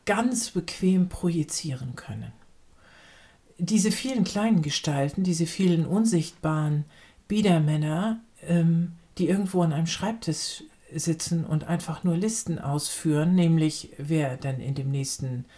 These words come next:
Transport sein wird, um ins Lager zu fahren, die werden ja in diesen Reportagen gar nicht gezeigt.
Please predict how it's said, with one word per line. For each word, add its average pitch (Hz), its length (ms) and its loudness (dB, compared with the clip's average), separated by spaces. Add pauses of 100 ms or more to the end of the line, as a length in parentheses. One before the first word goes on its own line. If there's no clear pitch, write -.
(380)
Transport - 760 -4 (200)
sein 214 440 0
wird, 151 380 -4 (100)
um 139 340 2 (160)
ins 151 220 -6
Lager 123 340 -6
zu - 160 -10
fahren, 147 420 -6 (580)
die 175 160 2
werden 175 320 2
ja 196 180 -2
in 170 100 0
diesen 175 240 0
Reportagen 170 640 -2
gar 165 160 0
nicht - 160 -4
gezeigt. - 720 -8